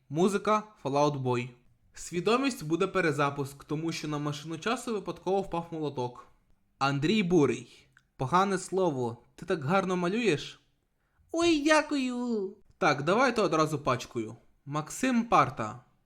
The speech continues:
Пер, ти знаєш про тіктокера The Max? Мм, сорі, не дивлюсь тікток. Павло сто одинадцять.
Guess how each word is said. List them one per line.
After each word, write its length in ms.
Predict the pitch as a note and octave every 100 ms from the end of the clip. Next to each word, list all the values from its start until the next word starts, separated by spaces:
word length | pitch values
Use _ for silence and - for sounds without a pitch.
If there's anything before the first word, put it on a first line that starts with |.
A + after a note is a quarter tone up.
| _ -
Пер, 360 | F3+ C#3+ C3+
ти 100 | D#3+
знаєш 380 | D#3 G3+ G3 -
про 200 | - E3
тіктокера 480 | - - D#3+ D#3+ C#3+
The 180 | C3+ C3+
Max? 400 | A#2 A#2 - - _ _ _ _ _ _ _
Мм, 480 | C#3+ D3 D3 D3 D3
сорі, 460 | D3 - D3 C#3 C3+
не 140 | C#3+
дивлюсь 380 | D3 C3 B2 -
тікток. 560 | - - B2+ A#2+ - - - _ _ _ _
Павло 460 | - D3+ E3 A3 C#4
сто 240 | - G#3+
одинадцять. 720 | G3+ F3+ D#3 B2 A#2+ A#2+ _